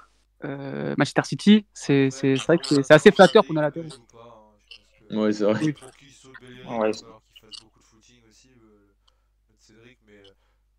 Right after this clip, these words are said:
Speaker 2: après, par contre, pour Leicester, dans le sens où il faut une grosse saison, Ricardo fait aussi une très bonne saison, mais c'est pas le meilleur joueur par rapport à l'année dernière, mais il fait aussi une très grosse saison. Après, euh,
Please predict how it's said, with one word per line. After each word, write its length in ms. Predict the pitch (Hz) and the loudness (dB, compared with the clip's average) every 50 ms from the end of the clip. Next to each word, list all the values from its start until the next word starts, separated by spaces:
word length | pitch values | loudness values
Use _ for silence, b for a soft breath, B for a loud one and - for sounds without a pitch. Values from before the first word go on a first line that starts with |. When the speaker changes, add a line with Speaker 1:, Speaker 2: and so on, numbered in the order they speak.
| _ _ _ _ | _ _ _ _
Speaker 2:
après, 320 | 92 95 98 _ 127 127 | _ _ _ _ -20 -20
par 140 | 120 110 104 | -20 -20 -20
contre, 120 | 104 120 _ - | _ _ _ -20
pour 40 | 107 | -20
Leicester, 320 | 101 _ 107 _ _ 127 | _ _ _ _ _ -20
dans 180 | 123 117 104 104 | -20 -20 _ _
le 20 | |
sens 220 | _ _ 123 123 _ _ | _ _ _ _ _ _
où 20 | |
il 60 | _ _ | _ _
faut 80 | 104 | _
une 80 | 107 107 | _ _
grosse 220 | 107 107 107 107 | _ _ _ _
saison, 340 | _ _ 110 107 104 113 123 120 | _ _ _ _ _ _ _ _
Ricardo 340 | 110 107 _ 104 101 104 113 110 - | _ _ _ _ -20 -20 _ -20 -20
fait 80 | - _ | -20 _
aussi 160 | 101 _ _ | _ _ _
une 60 | 110 | _
très 160 | _ _ 110 | _ _ _
bonne 100 | 107 107 | _ _
saison, 200 | 104 110 107 113 117 | _ _ _ _ _
mais 80 | 110 101 | _ _
c'est 140 | _ _ _ | _ _ _
pas 80 | 104 | _
le 60 | 104 | _
meilleur 180 | 104 101 98 101 | _ _ _ _
joueur 240 | 101 113 117 117 _ _ - - _ _ _ _ _ _ _ _ _ _ | _ _ _ _ _ _ -20 -20 _ _ _ _ _ _ _ _ _ _
par 120 | _ 90 | _ -20
rapport 180 | 90 92 104 104 | -20 _ _ -20
à 60 | 104 | -20
l'année 180 | 95 95 95 95 | -20 _ _ _
dernière, 280 | 95 95 117 131 143 _ _ _ _ _ _ _ _ _ | _ _ _ -20 -20 _ _ _ _ _ _ _ _ _
mais 80 | 92 | _
il 40 | 87 | _
fait 100 | _ _ 90 | _ _ _
aussi 140 | _ _ _ | _ _ _
une 100 | _ _ | _ _
très 80 | _ | _
grosse 240 | 95 92 98 95 _ | _ _ _ _ _
saison. 240 | 95 92 101 117 120 127 _ _ _ _ _ _ _ _ _ | _ _ _ _ _ _ _ _ _ _ _ _ _ _ _
Après, 300 | 90 90 _ _ - 113 117 117 | _ _ _ _ -20 -20 -20 -20
euh, 320 | 117 104 101 98 95 95 | -20 -20 -20 -20 -20 -20